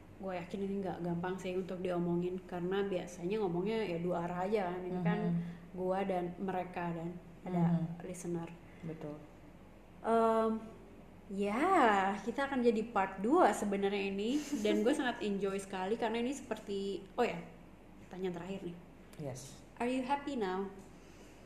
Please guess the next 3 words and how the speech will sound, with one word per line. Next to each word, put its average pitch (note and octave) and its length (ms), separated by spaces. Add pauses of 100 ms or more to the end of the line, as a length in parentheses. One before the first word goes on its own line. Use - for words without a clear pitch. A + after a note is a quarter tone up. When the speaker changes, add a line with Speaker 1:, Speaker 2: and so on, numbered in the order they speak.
(1800)
Speaker 2:
Happy. G#3+ 460 (560)
Speaker 1:
Happy. G3+ 480
Speaker 2:
Happy. G#3+ 360